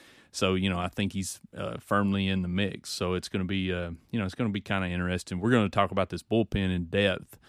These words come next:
as far as the postseason goes. Uh, but Brad Hand becomes much more important,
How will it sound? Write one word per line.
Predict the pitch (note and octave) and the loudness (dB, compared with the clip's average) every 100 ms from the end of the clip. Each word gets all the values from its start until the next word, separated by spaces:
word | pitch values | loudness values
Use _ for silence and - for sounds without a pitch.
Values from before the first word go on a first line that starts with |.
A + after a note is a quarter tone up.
| - - - _ | -20 -20 -20 _
as | - F2 | -2 2
far | A2 | 2
as | G#2 | 2
the | - | 2
postseason | - B2 - G#2+ F2 F#2 | 0 0 0 -2 -2 -4
goes. | F2+ F2+ F2 E2 - - - - | -4 -2 -4 -4 -12 -20 -18 -2
Uh, | F#2+ F#2+ | 4 4
but | F2+ F#2+ | 2 6
Brad | C3 D3 | 6 6
Hand | A2 A2+ D3+ A#2 | 4 4 4 4
becomes | G#2+ - A2 G#2 F2 - - - - | 2 2 2 2 -2 -8 -12 -18 -16
much | C#3+ F#2+ A#2 D3 - | -10 2 4 4 4
more | C#3 C3 | 4 4
important, | A2 C#3 C3 G2 F#2+ | 4 4 4 2 -2